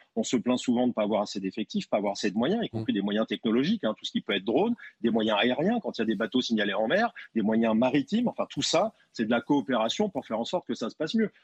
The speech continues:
Après, le sujet, c'est que ces gens-là qui n'ont pas de papier, quand ils s'en prennent aux forces de l'ordre, le droit,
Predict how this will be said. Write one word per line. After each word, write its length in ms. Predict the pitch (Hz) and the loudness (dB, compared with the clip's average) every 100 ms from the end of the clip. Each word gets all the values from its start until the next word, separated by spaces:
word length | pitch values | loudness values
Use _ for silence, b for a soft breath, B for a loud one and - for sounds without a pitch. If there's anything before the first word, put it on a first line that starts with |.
| b | b
Après, 260 | 110 - | -6 0
le 120 | 151 127 | 0 0
sujet, 380 | - 139 143 139 | 0 2 2 0
c'est 120 | 104 | -6
que 60 | - | -4
ces 120 | 120 | 0
gens-là 220 | 123 139 | 0 0
qui 100 | - | -2
n'ont 100 | 107 | -6
pas 140 | - 131 | -2 -4
de 60 | - | -2
papier, 400 | 123 - 131 - b - | -4 0 -2 -2 b -8
quand 160 | 123 | -4
ils 60 | 131 | -2
s'en 160 | 131 131 | -2 -2
prennent 240 | - 135 | 0 0
aux 60 | 123 | 0
forces 260 | 131 110 | -2 0
de 60 | 127 | 2
l'ordre, 300 | 127 123 95 | 2 2 -2
le 160 | - 127 | 0 2
droit, 320 | 120 127 127 | 2 2 0